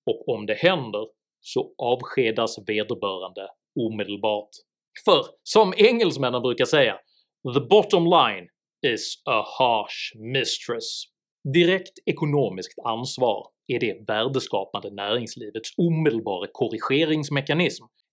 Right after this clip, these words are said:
eftersom ett företag som förlorar kapital snabbt riskerar att utplånas. Detta gäller inte den offentliga sektorn. För en offentlig organisation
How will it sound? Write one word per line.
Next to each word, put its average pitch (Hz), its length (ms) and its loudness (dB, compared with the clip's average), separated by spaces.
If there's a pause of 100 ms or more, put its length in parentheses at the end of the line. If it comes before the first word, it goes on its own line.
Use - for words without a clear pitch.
eftersom 190 520 4
ett 220 180 0
företag 131 580 2
som 131 180 -4
förlorar 151 360 4
kapital 143 640 -2 (240)
snabbt 175 400 0 (300)
riskerar 104 560 0
att 98 220 -8
utplånas. 165 960 2 (560)
Detta 147 320 -2
gäller 113 460 -4
inte 180 280 -8 (500)
den 113 200 -4
offentliga 110 760 -10 (300)
sektorn. - 540 -12 (760)
För 160 320 4
en 160 200 -2
offentlig 208 720 -2
organisation 127 640 -2